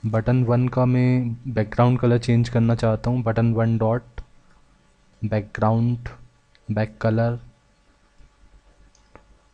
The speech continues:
बटन वन dot back color equal टू मैंने color assign कर दिया color dot। ठीक है, बहुत सारे यहाँ पे colors आ रहे हैं,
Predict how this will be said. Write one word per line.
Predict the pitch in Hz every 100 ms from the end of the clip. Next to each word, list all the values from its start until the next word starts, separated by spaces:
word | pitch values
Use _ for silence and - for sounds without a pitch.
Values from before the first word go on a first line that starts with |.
| _ 110
बटन | 110 113 127
वन | 120 120
dot | 120 120 117
back | 110 107
color | - 113 113
equal | 110 - 110 113
टू | 117
मैंने | 117 113
color | - 110 110
assign | 110 - 110 110
कर | 110 104
दिया | 107 107 113 120 117 - _ _ _ _ _ _ _ _ _ _ _ _ _ _ _ _ _ _ _ _ - _ _ _ -
color | 113 110 117 120 - - - - - _ _ _ _ _ _ _ _ _ 104
dot। | 104 104 104 104 _ - - - - - _ -
ठीक | - 147
है, | 143
बहुत | 123 127
सारे | - 131 131
यहाँ | 127 123
पे | 123
colors | 117 120 120 120 123
आ | 117
रहे | 117 117
हैं, | 107 - 131